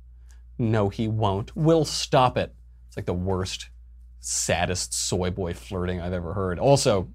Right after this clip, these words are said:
also probably criminal <laughs> and anti-American and anti-constitutional. He said, Peter Strzok of the F B I, key investigator, saying, "We will stop Donald Trump from becoming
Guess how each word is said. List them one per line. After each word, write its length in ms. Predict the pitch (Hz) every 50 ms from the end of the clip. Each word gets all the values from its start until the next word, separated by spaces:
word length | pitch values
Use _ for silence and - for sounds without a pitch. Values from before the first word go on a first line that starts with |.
| - -
also 340 | 120 120 127 123 - 131 101
probably 480 | 107 - - 127 117 107 107 - 98 87
criminal 500 | - - 131 127 131 120 117 107 143 - - -
<laughs> 100 | - 139
and 140 | 143 139 127
anti-American 720 | 120 123 120 117 123 110 104 107 107 104 107 101 110 104
and 100 | 101 101
anti-constitutional. 1080 | 101 104 104 104 117 - 117 101 95 90 - 107 92 - 113 117 113 - 117 85 - - - - - -
He 140 | - 214 208
said, 360 | - - 277 - 135 - - - - - -
Peter 220 | 165 180 190 196
Strzok 400 | 185 190 - 202 175 120 101 - -
of 160 | 135 147 151
the 100 | 175 180
F 160 | 170 160 160
B 120 | - 170 170
I, 160 | 139 110 95
key 200 | 92 - 160 165
investigator, 640 | 165 160 160 156 147 - - 104 101 95 85 85
saying, 360 | 87 - - 120 110 104 98 -
"We 180 | 110 117 123 139
will 220 | 139 139 135 135
stop 680 | 135 - - - - - 151 139 131 92 82 - - - - - - - - - - - - -
Donald 300 | 131 117 110 110 113 107
Trump 220 | - 117 104 92
from 160 | - - 101 92
becoming 480 | 98 92 90 92 90 87 90 85 -